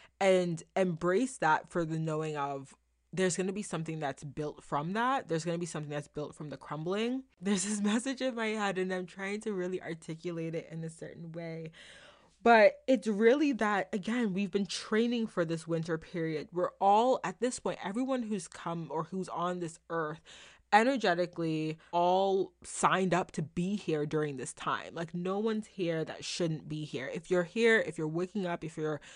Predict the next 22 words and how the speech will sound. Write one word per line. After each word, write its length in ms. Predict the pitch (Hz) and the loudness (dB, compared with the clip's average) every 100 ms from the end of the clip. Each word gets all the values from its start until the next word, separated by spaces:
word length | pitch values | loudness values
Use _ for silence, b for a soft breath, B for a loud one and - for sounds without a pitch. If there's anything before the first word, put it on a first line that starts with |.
| B B - | B B -4
alive, 580 | 185 170 151 214 175 156 | -2 0 -2 0 0 0
if 160 | 160 | -4
you're 100 | 165 | -6
here 180 | 156 180 | -4 -4
to 80 | 190 | -4
take 220 | 185 180 | -6 -6
another 300 | 175 160 151 | -4 -4 -6
breath 420 | 131 151 156 160 | -4 -2 0 -2
and, 220 | 175 151 143 B B | -6 -6 -10 B B
and 180 | 165 165 | -4 -2
listen 260 | 170 170 190 | -2 -2 -4
to 80 | 170 | -4
this 160 | 160 - | -6 -6
episode 520 | 160 165 - 151 151 | -8 -8 -4 -4 -2
and 180 | 170 151 | -4 -2
go 160 | 165 | 0
about 240 | 175 175 - | 0 -2 -2
your 120 | 156 | -6
day 200 | 147 160 | -4 -4
and 200 | 160 139 | -4 -4
run 160 | 156 180 | -4 -2
your 180 | 156 | -4